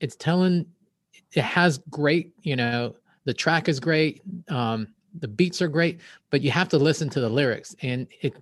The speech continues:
they're telling you a message. This is our life. This is what, this is the day in and day out for us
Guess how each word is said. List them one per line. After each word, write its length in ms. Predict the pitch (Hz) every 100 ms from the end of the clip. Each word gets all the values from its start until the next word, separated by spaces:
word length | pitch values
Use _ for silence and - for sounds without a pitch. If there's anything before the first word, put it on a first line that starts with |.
| _ _ _ _ _ _ _
they're 120 | - 160
telling 340 | - 196 196
you 80 | 160
a 60 |
message. 360 | 117 165 180 107
This 180 | 113 -
is 100 | 180
our 160 | 151 110
life. 340 | 120 151 107
This 200 | 135 -
is 100 | 156
what, 240 | 139 139 - _ _ -
this 160 | 143
is 140 | 214 156
the 100 | 139
day 280 | 127 135
in 80 | 151
and 140 | 135 123
day 160 | 120
out 280 | 123 123 -
for 160 | - -
us 200 | 107